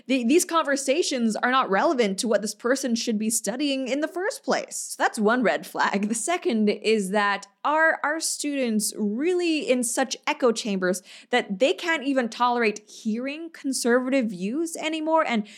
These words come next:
so I, I graduated a while ago. It's been a hot minute since I was a college student, but even back then, I remember that, yes, all of my professors, or at least the vast majority of them, were leftists,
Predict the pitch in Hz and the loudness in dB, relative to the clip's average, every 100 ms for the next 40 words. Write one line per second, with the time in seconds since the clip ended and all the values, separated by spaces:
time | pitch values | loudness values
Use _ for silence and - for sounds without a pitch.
0 | - 269 262 320 330 370 220 220 214 214 | -4 0 2 2 0 0 2 0 2 2
1 | 208 196 165 165 151 165 185 202 214 220 | 4 2 0 -2 0 2 4 4 4 2
2 | 247 339 339 349 302 269 202 185 - - | 2 0 0 0 2 2 2 -2 -2 -2
3 | 208 208 190 214 190 180 170 - 170 131 | 0 2 2 0 0 0 0 -2 -4 -4
4 | 185 269 294 277 226 196 196 202 196 190 | -6 -4 -2 -2 -2 -2 -2 -2 -2 -2
5 | 185 185 190 185 175 180 175 175 180 170 | 0 0 2 0 0 2 2 2 0 0
6 | 160 170 156 104 - - 185 190 185 190 | -2 -4 -4 -4 -4 0 0 0 0 -4
7 | 202 175 180 156 175 180 180 156 175 - | -4 -4 -2 0 0 0 0 0 -2 0
8 | 180 170 226 220 208 180 196 185 180 185 | 0 0 0 -2 -2 0 0 -2 -2 -4
9 | 170 175 180 160 - 170 170 | -2 -2 0 -2 -2 -4 -4